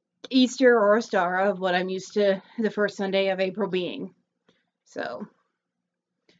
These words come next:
she is a big girl, and, uh, she is going to be two,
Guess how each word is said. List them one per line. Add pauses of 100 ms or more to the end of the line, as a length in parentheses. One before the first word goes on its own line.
(540)
she
is
a
big
girl, (1500)
and,
uh, (840)
she
is
going
to
be
two,